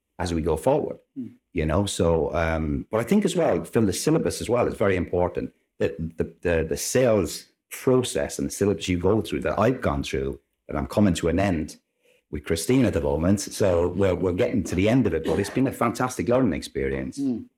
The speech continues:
Speaker 1: for me. Just opened
Speaker 2: Okay.
Speaker 1: my eyes completely.
Speaker 2: It's amazing to have the M D of a company going through the process as well.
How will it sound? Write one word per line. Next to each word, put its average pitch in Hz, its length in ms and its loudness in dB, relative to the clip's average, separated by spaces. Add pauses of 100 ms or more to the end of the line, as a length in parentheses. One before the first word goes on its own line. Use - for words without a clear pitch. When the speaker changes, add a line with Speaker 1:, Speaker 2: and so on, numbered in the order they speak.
Speaker 1:
for - 120 -2
me. 90 320 2
Just - 220 -6
opened 117 260 0
Speaker 2:
Okay. 95 80 -2
Speaker 1:
my 110 120 2
eyes 101 100 2
completely. - 480 -4 (800)
Speaker 2:
It's 127 100 -8
amazing 143 340 2
to - 80 -6
have 135 180 0
the 131 100 2
M 127 140 2
D 127 160 4
of 107 80 0
a 98 60 -4
company 101 280 -2
going 117 220 0
through 117 160 -2
the 107 80 -4
process 110 540 -2
as 110 120 -6
well. 104 360 -2